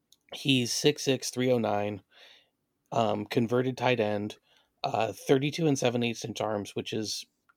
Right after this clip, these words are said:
short for a, um, outside offensive lineman. Uh, tackles, you wanna be over that thirty-three inch mark.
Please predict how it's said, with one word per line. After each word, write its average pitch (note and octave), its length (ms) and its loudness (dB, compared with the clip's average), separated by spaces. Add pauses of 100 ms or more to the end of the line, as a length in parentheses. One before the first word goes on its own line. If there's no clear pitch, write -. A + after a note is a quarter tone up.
(120)
short - 480 0 (220)
for A2 480 -2
a, A2+ 540 -6 (580)
um, A2+ 500 -2 (280)
outside A2+ 600 2
offensive A2 420 -2
lineman. A2 340 -6 (1200)
Uh, F3 220 -2
tackles, C3 460 2
you A#2+ 60 -2
wanna A#2 140 -2
be A#2 120 -2
over A2 160 -2
that A2+ 160 0
thirty-three A2 380 -6
inch G#2+ 180 -4
mark. B2 220 -4